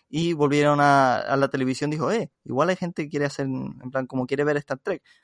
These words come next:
pero no sale cara, ¿qué hacemos? Pues hacemos una serie de animación".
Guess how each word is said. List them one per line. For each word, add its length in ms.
pero 140
no 80
sale 260
cara, 280
¿qué 100
hacemos? 380
Pues 140
hacemos 240
una 180
serie 220
de 40
animación". 500